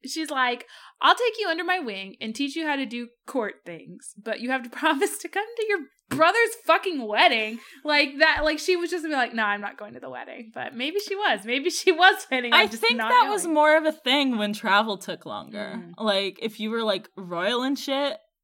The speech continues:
Speaker 2: and you were, like, in one city,
Speaker 1: Uh-huh.
Speaker 2: it would be, like, a whole ha-, and it, 'cause it was a whole hassle 'cause you had to get people to, like, take care of the lands and
Speaker 1: That's
Speaker 2: whatever while she
Speaker 1: true.
Speaker 2: was gone.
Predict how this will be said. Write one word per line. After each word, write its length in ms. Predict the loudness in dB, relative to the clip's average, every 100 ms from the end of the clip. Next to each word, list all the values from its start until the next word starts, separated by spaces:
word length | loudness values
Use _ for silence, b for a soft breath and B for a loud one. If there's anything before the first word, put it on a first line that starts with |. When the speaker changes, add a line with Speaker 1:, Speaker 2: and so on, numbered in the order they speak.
| -12
Speaker 2:
and 300 | -8 -8 -8
you 120 | -4
were, 160 | -2 0
like, 360 | 0 0 -4 -4
in 200 | -2 -2
one 220 | -2 -4
city, 480 | -4 -4 -4 -4 -8 B B
Speaker 1:
Uh-huh. 360 | -10 -8 -8 -10 2
Speaker 2:
it 80 | 4
would 100 | 4
be, 120 | 4
like, 180 | 4 2
a 60 | 4
whole 200 | 6 6
ha-, 200 | 4 2
and 120 | 0
it, 100 | -2
'cause 160 | -2 -2
it 80 |
was 180 | 4 4 6
a 40 |
whole 120 | 2
hassle 300 | 4 0 0
'cause 160 | -6 -4
you 40 |
had 60 | -2
to 60 | -4
get 100 | -4
people 220 | -4 -2
to, 80 | -2
like, 160 | -2 -4 -14 -8
take 260 | -4 -4
care 240 | -4 -2 -2
of 140 | -2
the 80 | 0
lands 520 | 2 4 4 2 -2
and 100 | -2
Speaker 1:
That's 60 | 0
Speaker 2:
whatever 280 | -2 -2 -2
while 140 | -4
she 140 | -4
Speaker 1:
true. 40 | -6
Speaker 2:
was 140 | -8
gone. 480 | -8 -8 -8 -10 -14